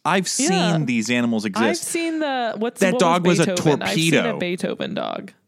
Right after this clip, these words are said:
Speaker 2: And that's
Speaker 1: That's a
Speaker 2: not
Speaker 1: Saint
Speaker 2: even what
Speaker 1: Bernard,
Speaker 2: that was.
Speaker 1: right?
Speaker 2: Yeah. Yes. Yes. Thank you.
Speaker 1: Yeah.
Speaker 2: And that was bigger. It was, I don't even know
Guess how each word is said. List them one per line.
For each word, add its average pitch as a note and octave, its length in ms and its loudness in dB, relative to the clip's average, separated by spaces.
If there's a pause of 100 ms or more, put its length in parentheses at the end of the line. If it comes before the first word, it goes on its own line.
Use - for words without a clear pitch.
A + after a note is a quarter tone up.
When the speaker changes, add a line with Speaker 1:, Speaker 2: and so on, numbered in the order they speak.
Speaker 2:
And G#3 160 0
that's D#3+ 220 2
Speaker 1:
That's - 20 -4
a F3 120 4
Speaker 2:
not - 100 0
Speaker 1:
Saint D3 160 0
Speaker 2:
even - 40 -2
what B2 120 0
Speaker 1:
Bernard, A#2+ 180 2
Speaker 2:
that - 140 -2
was. - 80 -2
Speaker 1:
right? - 280 0
Speaker 2:
Yeah. - 260 -6 (100)
Yes. - 420 -6
Yes. - 260 -8
Thank - 300 -12
you. A2+ 80 0
Speaker 1:
Yeah. D2+ 160 -6 (580)
Speaker 2:
And G#3 160 0
that G3+ 200 -2
was G3 180 -2
bigger. - 420 -4
It A3+ 160 -2
was, G#3+ 240 -4
I G3+ 120 -2
don't C4 160 -4
even G#3+ 240 -2
know F3+ 520 -2